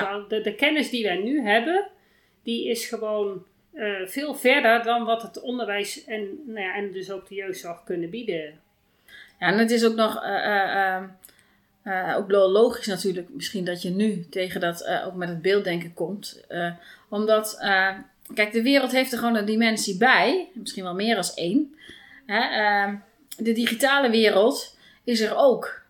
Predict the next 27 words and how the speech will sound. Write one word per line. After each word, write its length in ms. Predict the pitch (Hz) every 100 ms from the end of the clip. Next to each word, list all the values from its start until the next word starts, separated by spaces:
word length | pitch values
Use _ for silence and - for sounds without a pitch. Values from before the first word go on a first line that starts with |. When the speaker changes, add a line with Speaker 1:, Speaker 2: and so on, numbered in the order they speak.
| _
Speaker 1:
Ja. 220 | - 254 -
Speaker 2:
En 60 |
dat 160 | 262 277
is 100 | 277
gewoon 180 | 294 269
een 80 | 247
wereld 340 | 269 269 240
op 140 | 208 226
zich, 200 | 302 269
een 120 | 233
dimensie 540 | 233 233 294 370 285
op 100 | 190
zich, 340 | - 202 285 - - - - - _
op 160 | - 196
zich. 420 | - 214 - - - _ _ _ _ - _ -
En, 420 | 220 220 220 226
eh, 880 | - 226 220 214 196 107 143 185 226 226 -
ja, 280 | 233 269 175
daar 180 | 240 269
is 80 | 269
een 100 | 262
beelddenkend 500 | 302 330 294 277 240
brein 360 | 269 277 269
veel 320 | 226 247 349 277
beter 520 | 240 285 269 240 233
op 160 | 214 -
ingericht. 920 | 294 339 254 175 202 - - - -